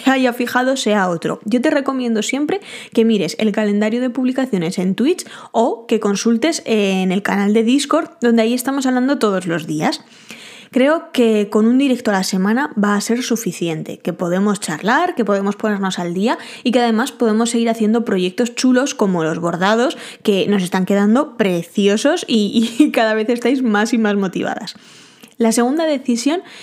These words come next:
es que este podcast va a pasar a ser quincenal.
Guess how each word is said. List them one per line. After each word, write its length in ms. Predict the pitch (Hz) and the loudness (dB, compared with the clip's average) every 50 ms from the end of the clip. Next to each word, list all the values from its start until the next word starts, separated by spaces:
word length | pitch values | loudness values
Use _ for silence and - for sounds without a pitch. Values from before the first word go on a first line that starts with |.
| - - - | -16 -8 -4
es 140 | - 240 233 | -2 -2 0
que 200 | - 233 226 226 | 0 0 0 0
este 240 | - 254 247 - 269 | -2 -2 0 0 -2
podcast 460 | 220 - 262 262 262 - 330 311 320 339 214 226 | 0 0 -2 -2 0 0 -2 0 0 -2 0 0
va 60 | 214 | 2
a 60 | 202 | 2
pasar 260 | - 208 202 - 208 | 0 -2 0 0 0
a 80 | 202 208 | 0 0
ser 240 | - 233 233 285 - | 0 0 0 -2 0
quincenal. 680 | - 233 208 196 190 - 196 180 170 160 147 - 180 | 0 0 0 0 0 -2 -4 -4 -2 -4 -6 -8 -10